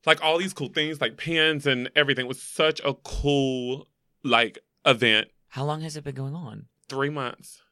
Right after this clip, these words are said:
Speaker 1: Um,
Speaker 2: Oh,
Speaker 1: this
Speaker 2: so,
Speaker 1: is the
Speaker 2: like, this
Speaker 1: third.
Speaker 2: is the year.
Speaker 1: Yeah,
Speaker 2: This is
Speaker 1: this
Speaker 2: the
Speaker 1: is the
Speaker 2: i-,
Speaker 1: year.
Speaker 2: inaugural year.
Speaker 1: Yeah, you know. <laughs>
Speaker 2: I know I've used that word way too many times. Um,
Speaker 1: Yes, this is the inaugural year.
Speaker 2: Mm-hmm.
Speaker 1: Um, Ron, sh-, again, shout out to Ron. He was so lovely.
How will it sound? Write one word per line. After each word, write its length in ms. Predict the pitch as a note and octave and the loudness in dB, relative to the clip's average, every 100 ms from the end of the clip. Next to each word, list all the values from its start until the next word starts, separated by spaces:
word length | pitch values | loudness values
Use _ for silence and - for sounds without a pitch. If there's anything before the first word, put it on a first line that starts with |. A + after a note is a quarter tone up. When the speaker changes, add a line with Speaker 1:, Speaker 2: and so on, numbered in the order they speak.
| _ | _
Speaker 1:
Um, 140 | C3+ B2+ | 0 2
Speaker 2:
Oh, 240 | B2 D3+ | 2 2
Speaker 1:
this 160 | - D#3 | 4 4
Speaker 2:
so, 80 | F3 | 4
Speaker 1:
is 80 | D3 | 4
the 60 | |
Speaker 2:
like, 100 | D#3+ | 4
this 160 | C#3 B2 | 6 6
Speaker 1:
third. 80 | B2 | 4
Speaker 2:
is 120 | D3+ | 2
the 80 | E3+ | -2
year. 320 | D#3+ A3+ G3 | 2 4 6
Speaker 1:
Yeah, 240 | C3 D#3 C#3+ | 8 8 8
Speaker 2:
This 20 | |
is 60 | |
Speaker 1:
this 80 | C3+ | 4
Speaker 2:
the 80 | D3+ | 0
Speaker 1:
is 60 | D3+ | 2
the 80 | C#3+ | 4
Speaker 2:
i-, 20 | |
Speaker 1:
year. 180 | D#3+ C#3+ | 4 4
Speaker 2:
inaugural 560 | B2 C3 C3 C#3 B2+ A2+ | 4 2 0 -2 -2 -4
year. 300 | A#2 C#3 F3+ | -8 -2 0
Speaker 1:
Yeah, 320 | C3 B2+ A2 - | 2 2 2 0
you 80 | B2 | -4
know. 100 | A#2+ - C#3+ - | -6 -8 -12 -16
<laughs> 340 | - - - - | -20 -20 -16 -10
Speaker 2:
I 140 | A2+ | -8
know 140 | G2+ | -6
I've 220 | G2 F2+ F#2 | -6 -6 -6
used 220 | F2+ - | -6 -6
that 140 | E2+ | -10
word 140 | E2 D2+ | -10 -10
way 200 | D#2 D#2 | -8 -10
too 180 | - D#2+ | -12 -16
many 200 | D2 C#2+ | -16 -18
times. 400 | E2+ D#2 D2+ - - - _ - | -16 -16 -18 -20 -20 -20 _ -16
Um, 400 | G#2+ - F#3+ F3 F2+ - | -14 -12 -12 -12 -12 -12
Speaker 1:
Yes, 300 | A#3+ F3 D3+ | -2 0 2
this 180 | E3+ D3+ | -2 0
is 80 | F#3 | 2
the 140 | D#3+ | 2
inaugural 500 | C#3+ C3 C3 C3+ C3+ | -2 -6 -6 -4 -4
year. 360 | A#2+ A2+ G#2 D#3 | -4 -4 -4 -4
Speaker 2:
Mm-hmm. 360 | C3+ D3+ C#3 | -2 -2 4
Speaker 1:
Um, 360 | C#3 C#3 C3+ C3 | 6 8 6 2
Ron, 320 | D3 C#3+ D3+ D3+ | 0 2 2 0
sh-, 140 | - F#3+ | 0 -2
again, 260 | E3+ G3 D#3+ | 0 -2 -2
shout 220 | G3+ F#3+ | 0 -2
out 120 | A#3 | -2
to 100 | F3+ | -4
Ron. 180 | C3 B2 | -4 -2
He 80 | C#3+ | -4
was 180 | C3+ | -6
so 500 | - - F3 E3 F3 | -8 -6 2 4 2
lovely. 680 | F#3 D#3 A#2+ A#2 A#2 A#2 A2+ | 0 0 0 0 -2 -2 -2